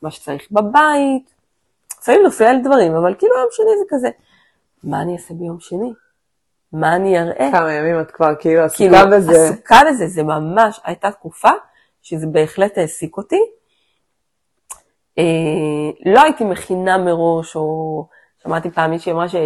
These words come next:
Speaker 1: שהיא יוצאת, שהיא הייתה תקופה שהיא הייתה יוצאת מהבית רק כדי ליצור איזה-, לייצר איזשהו תוכן. אבל כן היה לי חשוב כל הזמן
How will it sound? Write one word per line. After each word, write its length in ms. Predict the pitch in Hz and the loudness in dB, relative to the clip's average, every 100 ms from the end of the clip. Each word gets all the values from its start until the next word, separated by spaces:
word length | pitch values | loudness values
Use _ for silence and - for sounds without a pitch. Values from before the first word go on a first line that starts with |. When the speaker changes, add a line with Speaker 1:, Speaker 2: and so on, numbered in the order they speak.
| 151 - | -4 -10
Speaker 1:
שהיא 300 | 160 - 151 | -16 -10 -8
יוצאת, 300 | 151 - 202 202 | -8 -4 -4 -4
שהיא 260 | _ - 156 | _ -10 -8
הייתה 260 | 160 175 196 | -6 -8 -8
תקופה 260 | 185 202 | -4 -4
שהיא 120 | 202 | -4
הייתה 160 | 175 180 | -6 -2
יוצאת 300 | 196 196 208 | -2 -4 -6
מהבית 380 | 208 202 247 233 | -2 4 4 2
רק 160 | 185 | -6
כדי 340 | 196 185 180 170 | -4 -2 -2 -4
ליצור 440 | 165 165 - 190 175 | -8 -8 4 6 6
איזה-, 140 | 175 170 | 4 -2
לייצר 440 | 165 156 160 190 | 0 0 2 2
איזשהו 380 | 170 190 - 151 | 2 0 -8 -12
תוכן. 400 | - 160 - - - _ _ _ _ _ _ _ _ - | -2 -2 -2 -10 -18 _ _ _ _ _ _ _ _ -10
אבל 120 | 165 | -2
כן 200 | 269 302 | 2 4
היה 120 | 254 | 4
לי 100 | 254 | 2
חשוב 340 | - 170 214 208 | -4 -6 -6 0
כל 180 | 190 190 | 2 2
הזמן 260 | 190 180 | 0 -4